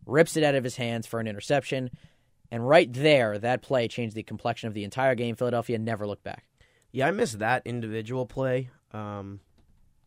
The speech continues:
Speaker 2: I saw the Eli pick on the curl route, uh, for the pick six at the end of the half. And, I mean, that was just a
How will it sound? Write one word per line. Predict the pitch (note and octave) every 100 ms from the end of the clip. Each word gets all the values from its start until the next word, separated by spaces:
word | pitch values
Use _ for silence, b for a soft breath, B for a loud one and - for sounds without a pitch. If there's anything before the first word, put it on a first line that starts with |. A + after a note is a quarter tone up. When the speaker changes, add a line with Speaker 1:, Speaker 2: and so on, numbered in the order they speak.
| _ _
Speaker 2:
I | B2
saw | A#2+ F3+
the | E3 A2
Eli | A#2+ A#2+ G#2+
pick | - A2+
on | G#2
the | F#2+
curl | - G2+ A#2
route, | B2 B2 -
uh, | G#2 G2+
for | -
the | G#2
pick | G#2+ -
six | - A2+ -
at | A2
the | G#2
end | G#2+
of | G2+
the |
half. | G#2+ G#2 A#2 - _ _ _ _ _ _ _ _ _ -
And, | C3+ B2 A2+ G#2+ G#2 - _ _ _ _ -
I |
mean, | G#2 G2 F#2+
that | G2 G#2+
was | A2 G2+
just | A2+
a | -